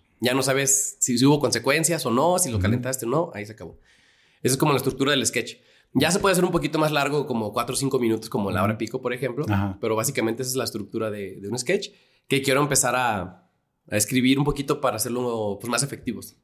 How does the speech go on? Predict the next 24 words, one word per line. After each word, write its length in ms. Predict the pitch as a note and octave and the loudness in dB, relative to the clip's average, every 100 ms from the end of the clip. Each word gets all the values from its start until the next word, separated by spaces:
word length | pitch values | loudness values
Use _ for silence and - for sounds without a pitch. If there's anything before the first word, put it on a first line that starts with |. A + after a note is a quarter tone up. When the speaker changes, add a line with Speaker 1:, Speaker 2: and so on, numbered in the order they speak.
| _ | _
Speaker 2:
Ajá. 280 | F2+ D2+ D2 | -6 -6 -4
Speaker 1:
Pero, 160 | G#2+ G#2 | 0 0
pues, 100 | - | 0
hay 60 | - | -2
que 60 | A2 | -4
empezar. 380 | G#2+ G#2 G2 - _ | -8 -10 -12 -16 _
Speaker 2:
¿Y 120 | - C3 | 0 2
Speaker 1:
Ajá. 80 | C3+ | 4
Speaker 2:
ese 160 | C#3 | 2
tipo 340 | C3+ C3+ C3+ B2+ | 0 0 2 2
de, 340 | A#2+ A#2 A#2 | 2 0 -2
de 200 | A#2 A#2 | -2 -4
contenido, 640 | A#2+ B2 B2+ C3 C#3+ B2+ A#2+ | 0 2 2 2 2 2 0
ese 140 | A#2+ | -2
tipo 360 | A#2+ B2+ B2+ A#2+ | -4 -4 0 0
de, 360 | A2+ A2 A2 | 2 2 0
de 120 | A2+ A2+ | -2 -6
situaciones, 440 | - B2 B2+ - | -2 0 0 -2
las 200 | A#2+ G#2 | -2 -4
quisieras 480 | - A#2+ A#2+ A#2 A#2 | -2 0 0 0 0
tú 340 | A#2 A#2 G#2 - - _ | -2 -2 -4 -8 -20 _
producir 560 | D3 C3+ C3 D3+ C#3+ C#3+ | 2 4 4 4 4 2
y 80 | B2+ | 0
publicar? 840 | B2 A2+ A2+ B2 B2 B2+ A2 F#2+ | 0 0 0 2 2 0 -4 -10